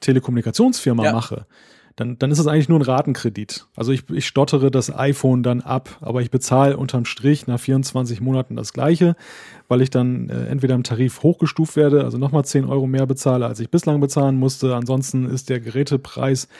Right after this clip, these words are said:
Speaker 1: so hoch, dass es dann eben auch nicht aufgeht und man fährt günstiger,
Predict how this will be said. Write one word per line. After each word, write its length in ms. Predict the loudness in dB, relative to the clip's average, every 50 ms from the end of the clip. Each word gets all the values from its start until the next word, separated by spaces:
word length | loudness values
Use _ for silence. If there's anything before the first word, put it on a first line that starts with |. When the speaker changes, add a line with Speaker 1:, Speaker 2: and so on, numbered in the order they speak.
| -20 -20 -20 -20 _
Speaker 1:
so 220 | 0 2 2 4
hoch, 260 | 4 4 2 2 2
dass 160 | 0 -2 -2 -2
es 120 | -2 -4
dann 160 | -4 -4 -4
eben 180 | -4 -4 -2 -2
auch 160 | -2 0 2
nicht 280 | 0 0 -2 -4 -6 0
aufgeht 460 | 0 0 0 0 -2 -2 -2 -2 -2
und 120 | -4 -6
man 140 | -6 -6 -6
fährt 380 | -2 0 0 0 0 -2 -4 0
günstiger, 720 | 2 4 4 4 2 0 -2 -2 2 4 4 4 2 0